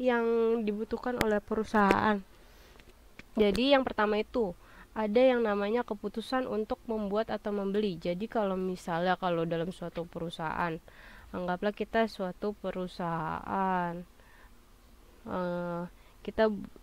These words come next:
mm, perusahaan, eh, botol minum atau perusahaan, eh, perusahaan apa, pulpen lah yang gampang.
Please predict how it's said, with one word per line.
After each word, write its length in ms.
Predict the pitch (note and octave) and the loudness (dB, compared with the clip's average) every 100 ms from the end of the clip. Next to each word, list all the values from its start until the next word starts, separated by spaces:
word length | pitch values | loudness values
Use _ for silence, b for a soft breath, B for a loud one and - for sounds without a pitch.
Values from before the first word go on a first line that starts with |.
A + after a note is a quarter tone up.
| - - | -20 -10
mm, 640 | G3+ F3+ F3+ F3+ F3+ F3+ | -6 -4 -4 -6 -6 -8
perusahaan, 800 | F3+ F#3 F#3 - F#3 F3 F3+ F3+ F3 F3 B B B B B - - | -6 -6 -6 -8 -10 -10 -10 -10 -10 -12 B B B B B -20 -14
eh, 600 | G#3 F#3+ F#3 F#3 F3+ F#3 F#3+ F#3 - - - - - - - A3+ | -8 -6 -6 -6 -6 -6 -8 -10 -16 -20 -20 -20 -20 -20 -20 -14
botol 300 | - G3 G3+ F#3+ | -6 -4 -2 -2
minum 540 | F#3 G3 G#3+ G#3 G3+ | 0 0 2 2 -2
atau 340 | F#3 - F#3+ | -6 -2 -2
perusahaan, 840 | F#3 G3 F#3+ F#3+ F#3+ E3+ F3 F#3 A3 B B B B - - | -2 -2 -4 -4 -4 -2 -2 -2 -6 B B B B -20 -8
eh, 580 | G3 F#3+ F#3 F#3 F3+ F#3 F#3+ B B B B - - - - - - - - - - - - - | -2 0 0 0 0 -2 -6 B B B B -20 -20 -20 -20 -20 -20 -20 -20 -20 -20 -20 -20 -14
perusahaan 320 | G3 F#3+ F#3 | -12 -8 -8
apa, 160 | F3+ F#3 | -6 -8
pulpen 480 | - F3+ - G#3 A3+ | -6 -6 -2 0 2
lah 160 | G3 F3 | 2 2
yang 140 | E3 | 0
gampang. 380 | E3+ E3+ E3+ E3+ | -2 -2 -2 -4